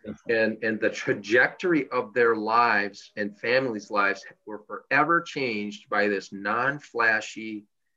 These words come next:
Speaker 1: Yeah.
Speaker 2: basic nuts and bolts approach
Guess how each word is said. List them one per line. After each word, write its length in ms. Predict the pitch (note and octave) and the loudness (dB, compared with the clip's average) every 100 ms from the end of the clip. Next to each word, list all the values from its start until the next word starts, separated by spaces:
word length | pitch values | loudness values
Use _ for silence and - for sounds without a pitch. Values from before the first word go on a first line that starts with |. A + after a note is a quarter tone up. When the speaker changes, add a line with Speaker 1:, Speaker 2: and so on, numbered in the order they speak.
| _ | _
Speaker 1:
Yeah. 160 | G2+ F#2 _ _ _ | -12 -12 _ _ _
Speaker 2:
basic 560 | - C#3 D3 D3 C#3 - _ _ _ | 6 6 6 2 0 0 _ _ _
nuts 420 | A#2+ B2+ C#3 C#3 D#3 | -2 2 2 2 -2
and 260 | C#3 G#2+ | -2 0
bolts 640 | - A2+ A2 G#2+ - - - - | 6 6 6 2 -8 -20 -16 -12
approach 800 | - - C3 A#2 G#2 - - | -12 0 6 6 6 0 -8